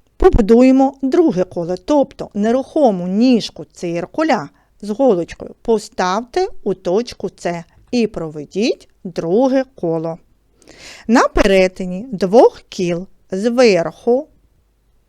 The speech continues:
точку О позначте і знизу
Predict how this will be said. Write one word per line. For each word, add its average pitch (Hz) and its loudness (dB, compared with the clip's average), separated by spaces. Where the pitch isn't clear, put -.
точку 320 2
О 302 6
позначте 285 0
і 220 -2
знизу 220 -2